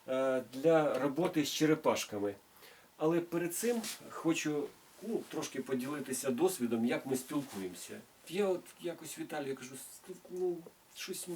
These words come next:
дуже мало, виробники, постачальники допомагають З С У,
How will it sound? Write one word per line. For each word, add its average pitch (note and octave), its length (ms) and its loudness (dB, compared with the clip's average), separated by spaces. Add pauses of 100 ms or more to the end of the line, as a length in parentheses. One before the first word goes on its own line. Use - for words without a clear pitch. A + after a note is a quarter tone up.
дуже D#3+ 240 0
мало, D#3 500 4 (100)
виробники, D3+ 680 -2
постачальники D#3 800 -2
допомагають C#3 680 0
З A2+ 60 -2
С B2+ 220 2
У, C#3 220 4